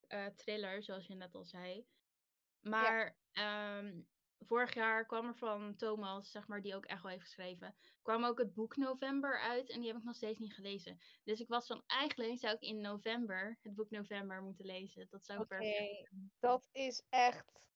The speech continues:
Speaker 2: dat is goals eigenlijk. <laughs> Nee, en, eh, ik weet dat jij wel heel erg goed naar de Hebban-lijst kijkt.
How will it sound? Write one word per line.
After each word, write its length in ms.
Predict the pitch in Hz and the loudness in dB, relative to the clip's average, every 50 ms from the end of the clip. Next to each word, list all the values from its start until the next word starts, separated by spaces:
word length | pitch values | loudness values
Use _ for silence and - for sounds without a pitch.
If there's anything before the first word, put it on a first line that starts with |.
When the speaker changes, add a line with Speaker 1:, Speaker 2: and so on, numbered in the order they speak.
| _ _ _ _ _ _ | _ _ _ _ _ _
Speaker 2:
dat 220 | 226 233 247 247 | 2 6 6 6
is 80 | 262 226 - | 6 4 2
goals 560 | - - 320 285 247 233 214 202 208 - - - | 4 8 10 12 12 10 10 8 4 -2 -8 -2
eigenlijk. 920 | - 226 240 247 285 330 339 370 403 427 453 415 381 - - 480 440 - - - - | 4 6 8 8 8 6 4 8 10 12 12 10 10 10 8 8 8 6 2 0 2
<laughs> 540 | 311 277 302 302 330 320 339 349 339 359 - _ _ _ _ _ _ _ _ _ _ _ 494 466 480 - - _ 480 415 - _ _ _ - 403 - _ _ _ _ - - - - - - - - _ _ _ _ _ _ _ _ _ | 4 4 6 6 6 4 4 2 -2 -4 -8 _ _ _ _ _ _ _ _ _ _ _ -10 -10 -10 -12 -16 _ -14 -14 -14 _ _ _ -20 -20 -20 _ _ _ _ -20 -20 -20 -20 -20 -20 -20 -20 _ _ _ _ _ _ _ _ _
Nee, 760 | - 247 247 - - 233 240 220 202 180 - - - - 113 - _ _ | -18 -16 -14 -12 -6 -4 -2 0 0 -2 -4 -6 -14 -20 -20 -20 _ _
en, 220 | - 254 262 254 240 | 2 4 4 4 4
eh, 400 | 233 240 240 233 233 226 226 - - _ | 4 2 2 2 2 2 0 0 -2 _
ik 120 | 254 233 | -4 0
weet 160 | 240 254 269 | 2 2 4
dat 140 | 277 277 269 | 2 0 2
jij 220 | - 247 254 254 | 6 6 6 6
wel 280 | 226 233 240 233 226 220 | 6 6 6 6 6 4
heel 220 | 202 214 220 196 - | 2 0 0 2 4
erg 220 | - 196 196 196 _ _ _ | 4 2 2 2 _ _ _
goed 340 | - - - 240 226 - - | -20 -16 -14 -14 -14 -12 -8
naar 180 | 214 202 196 196 | -4 -4 -2 -2
de 80 | 185 185 | -2 -2
Hebban-lijst 880 | 175 196 190 190 190 185 175 175 180 185 180 - 165 185 - - - _ | 2 2 4 4 4 0 -2 -2 -6 -4 -4 -4 -4 -4 -8 -12 -18 _
kijkt. 520 | - 190 180 - 180 185 262 294 - - | -6 -4 -4 -2 -2 -4 -6 -8 -10 -16